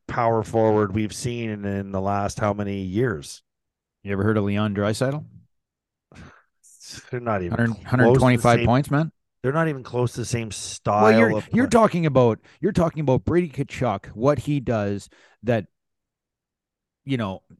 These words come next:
Speaker 2: all the power forwards, they don't fight. They don't fight. Brady Tkachuk is one of the nastiest,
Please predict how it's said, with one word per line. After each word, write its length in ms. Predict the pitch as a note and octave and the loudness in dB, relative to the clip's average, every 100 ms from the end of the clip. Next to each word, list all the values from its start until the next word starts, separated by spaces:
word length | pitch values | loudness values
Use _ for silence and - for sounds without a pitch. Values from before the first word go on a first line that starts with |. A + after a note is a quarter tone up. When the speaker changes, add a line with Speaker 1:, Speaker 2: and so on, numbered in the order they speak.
| _ - - _ _ _ _ _ | _ -20 -20 _ _ _ _ _
Speaker 2:
all 180 | A#2+ F3+ | 4 6
the 220 | B2+ F#2+ | 4 0
power 300 | F2+ - G#2+ | -4 -2 0
forwards, 420 | F#2+ A#2 G#2 G#2 - | 0 0 0 -4 -2
they 120 | C#3 | 2
don't 160 | E3 - | 2 0
fight. 400 | D#3+ D#3+ - - _ _ _ _ _ | -2 -4 -4 -12 _ _ _ _ _
They 80 | D3 | -6
don't 180 | E3+ D3 | -4 -6
fight. 460 | - D#3 G2+ - - | -4 -2 -4 -8 -6
Brady 200 | B2 F3+ | -2 0
Tkachuk 460 | - - - C#3+ - | -2 -4 0 0 0
is 360 | - A#2+ G#2 A2 | -2 -2 -2 -2
one 160 | C#3+ | 0
of 60 | C3+ | 0
the 60 | A2+ | 0
nastiest, 840 | A2 A#2+ C#3 - D3 C#3+ - | 0 0 -2 -2 -2 0 -4